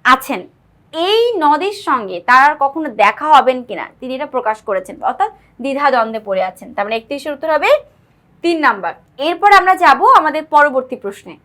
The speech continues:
দেখো বত্রিশ নাম্বারে কি আছে? বত্রিশ নাম্বারে আছে "প্রজারূপে রাজরূপ সাগরীর দিতে বাড়িরূপ করো তুমি"। এখানে বাড়িরূপকে কাকে দেয়?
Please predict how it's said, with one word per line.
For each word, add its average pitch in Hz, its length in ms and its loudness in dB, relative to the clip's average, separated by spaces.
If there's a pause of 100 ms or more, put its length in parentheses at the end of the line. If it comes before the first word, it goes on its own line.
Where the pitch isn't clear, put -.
(120)
দেখো 302 280 4
বত্রিশ 359 540 -2
নাম্বারে 359 280 0
কি 339 180 -2
আছে? 208 300 0 (520)
বত্রিশ 320 500 2
নাম্বারে 403 240 6
আছে 320 440 2 (220)
"প্রজারূপে 392 880 2
রাজরূপ 247 640 4
সাগরীর 285 720 0
দিতে 254 400 -6
বাড়িরূপ 262 540 0 (140)
করো 202 240 -2
তুমি"। 196 200 -12
এখানে 262 240 -10
বাড়িরূপকে 302 1000 -2 (600)
কাকে 262 340 0
দেয়? 160 220 -6